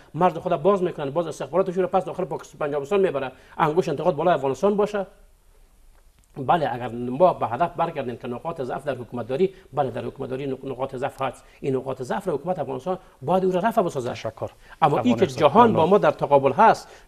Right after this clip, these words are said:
Speaker 1: جا-، تقابل جهان با ما تقابل استخباراتی هست. این تقابل مبارزه با گروه‌های هراس افغان نیست. اگر هست، همکاری استخباراتی حتمی و ضروری هست، اما چرا نمی‌کنن؟
Speaker 2: سپاس. افغان یارصد، برمیگردیم با شما. آقای مفید، حالا، اه،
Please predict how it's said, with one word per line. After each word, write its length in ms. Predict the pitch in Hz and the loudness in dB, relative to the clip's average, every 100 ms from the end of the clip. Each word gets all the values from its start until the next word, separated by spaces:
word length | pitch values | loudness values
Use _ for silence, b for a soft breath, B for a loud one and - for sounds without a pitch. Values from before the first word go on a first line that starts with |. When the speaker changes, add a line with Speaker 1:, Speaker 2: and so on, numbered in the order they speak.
| 127 | -2
Speaker 1:
جا-، 200 | 135 139 - | 2 2 4
تقابل 440 | 143 139 139 139 | 6 6 6 4
جهان 320 | 143 160 262 | 0 0 2
با 80 | 185 | 2
ما 100 | 226 | 2
تقابل 360 | 190 127 165 220 | 0 0 2 0
استخباراتی 540 | - 120 131 127 240 | 0 -6 -4 -2 -2
هست. 340 | - 117 - _ b b | -4 -6 -16 _ b b
این 100 | 190 | 0
تقابل 460 | 165 147 143 208 | 2 4 6 6
مبارزه 420 | 185 131 131 151 | 4 2 2 2
با 220 | 190 147 - B 139 | 2 0 0 B -6
گروه‌های 280 | 139 170 | -2 0
هراس 200 | 170 143 | 0 -2
افغان 200 | 131 156 | -4 -2
نیست. 280 | 160 135 - - B | 0 0 -2 -16 B
اگر 260 | 135 135 | 2 2
هست، 460 | 127 220 220 - - b b | 4 4 4 0 -20 b b
همکاری 400 | 147 131 143 165 | 0 2 2 2
استخباراتی 520 | - - 131 - 170 | 2 -2 0 2 4
حتمی 280 | 123 127 170 | 4 2 0
و 100 | 120 | 2
ضروری 280 | 123 147 | 0 0
هست، 300 | 123 123 - - b | 0 -4 -6 -20 b
اما 180 | 143 117 | -6 -6
چرا 180 | 123 131 | -2 0
نمی‌کنن؟ 380 | 120 110 - - - - | 2 -2 -8 -16 -20 -20
Speaker 2:
سپاس. 440 | - 113 101 - - - | -10 -4 -4 -6 -14 -12
افغان 200 | 104 98 | -8 -6
یارصد، 260 | 95 107 | -6 -2
برمیگردیم 520 | 101 101 98 98 95 | 0 0 -2 -8 -8
با 60 | 92 | -8
شما. 220 | - - - b b | -10 -14 -20 b b
آقای 240 | 156 - 190 | -2 0 2
مفید، 340 | 165 - 160 | 0 0 -2
حالا، 540 | - 147 170 160 147 147 - _ _ _ - | 0 4 6 6 4 0 -8 _ _ _ -4
اه، 360 | 139 127 120 | -2 0 -2